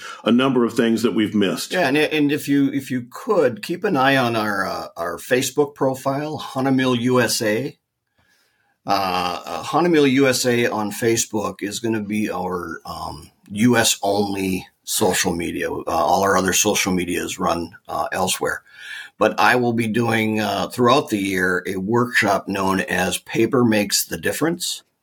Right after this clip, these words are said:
Speaker 2: And it goes through the entire manufacturing process. And this is a live and or, uh, Zoom. So whenever that's available or, uh, approaching,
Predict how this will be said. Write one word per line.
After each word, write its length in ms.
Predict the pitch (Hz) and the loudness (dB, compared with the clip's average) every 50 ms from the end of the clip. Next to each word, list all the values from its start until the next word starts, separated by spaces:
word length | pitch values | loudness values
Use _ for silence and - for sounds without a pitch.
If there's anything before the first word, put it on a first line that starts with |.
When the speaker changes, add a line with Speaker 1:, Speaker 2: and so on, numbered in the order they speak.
| _ _ _ _ _ _ _ _ _ _ _ _ _ _ _ _ _ _ | _ _ _ _ _ _ _ _ _ _ _ _ _ _ _ _ _ _
Speaker 2:
And 160 | - 110 110 | 0 2 2
it 140 | 110 107 104 | 2 2 2
goes 340 | 120 123 120 120 117 - - | 4 4 4 4 2 2 2
through 120 | 120 123 | 2 2
the 120 | 107 107 107 | 4 4 2
entire 480 | 101 101 101 - - 127 131 139 131 | 2 0 -2 -2 0 2 4 4 6
manufacturing 960 | 120 120 120 120 120 113 107 - - 110 107 107 107 - - 110 101 95 90 - | 6 4 4 4 2 2 2 2 2 2 2 2 2 0 0 0 0 -2 -2 -4
process. 640 | - - 98 92 95 95 - - - 85 - - | -4 -2 0 0 0 0 0 -2 -2 -2 -2 -2
And 100 | 98 98 | 0 0
this 140 | 110 117 123 | 0 2 2
is 140 | 135 123 113 | 0 2 2
a 40 | 113 | 2
live 720 | 101 92 92 85 87 90 90 95 101 104 110 113 - - _ _ _ _ | 2 0 0 0 0 2 2 2 0 -2 -4 -6 -10 -12 _ _ _ _
and 300 | - 92 101 113 120 110 | -6 -2 0 0 0 0
or, 480 | - - 104 101 101 101 98 98 92 92 - - | 0 0 2 2 2 2 2 0 -4 -8 -8 -6
uh, 240 | 80 87 98 98 104 | -4 -4 -4 -4 -4
Zoom. 580 | 101 104 117 160 143 104 82 78 76 - 120 - | -2 0 2 2 2 2 0 -4 -8 -12 -14 -12
So 520 | - - - 101 95 95 95 95 95 95 | -8 -4 -2 -2 0 0 0 0 0 0
whenever 400 | 98 101 107 107 117 117 117 120 | 0 0 2 2 2 4 4 4
that's 260 | 117 113 113 117 - | 4 4 2 2 0
available 580 | 113 101 98 107 107 107 107 104 104 104 107 104 | 0 2 4 4 4 6 4 4 4 4 4 4
or, 320 | 101 95 92 92 - - | 4 2 0 0 -2 -2
uh, 140 | 101 98 - - - | -2 -2 -2 -2 -4
approaching, 720 | 90 90 - - - 90 85 - - - 90 92 90 | -6 -4 0 2 2 4 4 2 0 0 0 -2 -4